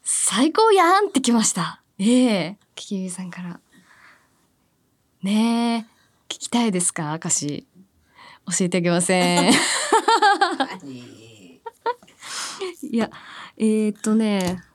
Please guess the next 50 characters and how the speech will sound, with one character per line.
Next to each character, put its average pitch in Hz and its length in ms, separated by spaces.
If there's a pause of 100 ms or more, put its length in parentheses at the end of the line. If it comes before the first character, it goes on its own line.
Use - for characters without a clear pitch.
(260)
曖 349 200
昧 392 220
み 359 180
ー 349 40
ま 349 100
い 254 40
に 208 40
残 175 160
っ - 40
て 135 80
ま 147 80
す。 - 200 (1080)
<laughs> 349 1400
サ - 440
ビ 320 160
に 311 220
残 254 240
っ 220 40
て 170 180
る。 - 120 (760)
け 233 180
ど、 247 400
あ 226 140
の 202 680
ー、 - 20
ま 262 60
あ、 254 60
ち 262 120
ょ 370 60
こ 339 140
ち 311 80
ょ 302 80
こ 302 480
皆 330 280
さ 330 180
ん 302 120
の 285 100
ア 311 100
イ 311 120
デ 302 80
ィ 302 100
ア 294 60
も 294 140
取 330 260
り 349 100
入 370 120
れ 359 40
な 370 160
が 359 120
ら、 359 300